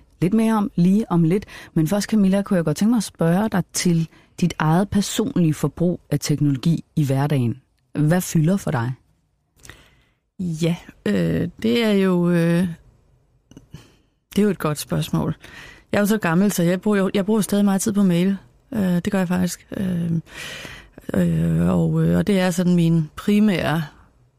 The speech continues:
Speaker 2: arbejdsredskab, vil jeg sige. Men, øh, men derudover, så, så følger jeg jo rigtig meget med på, på alle sociale medier, sådan de primære, og, og er også forholdsvis aktiv i, mere i perioder end andre, men, men sådan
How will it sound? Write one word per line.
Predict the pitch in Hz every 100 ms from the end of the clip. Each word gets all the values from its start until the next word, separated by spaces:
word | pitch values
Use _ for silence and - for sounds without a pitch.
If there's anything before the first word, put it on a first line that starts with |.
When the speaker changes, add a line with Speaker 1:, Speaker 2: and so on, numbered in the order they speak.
| _ _ _ _ _ -
Speaker 2:
arbejdsredskab, | 147 165 156 - 185 160 - 165 - 175
vil | -
jeg | 165
sige. | - 185 170 160
Men, | - - -
øh, | -
men | 175 175
derudover, | 165 185 165 156 135 160
så, | 151 170 160 165 -
så | -
følger | 160 - 147 90
jeg | 90
jo | 85
rigtig | - - -
meget | - -
med | - -
på, | - 190 175 - - - - - -
på | -
alle | 180 165
sociale | 156 180 - - 120
medier, | 170 170 151
sådan | - 165
de | 170
primære, | - 170 160 165 160
og, | 165 156
og | 156 180
er | -
også | 156 - -
forholdsvis | - 170 170 180 175
aktiv | 185 160 - 185 180
i, | 180 160 - _ _ -
mere | 226 220
i |
perioder | 214 190 185 175 190
end | 190
andre, | 160 190 247
men, | 220 196
men | 196 185
sådan | - 226 220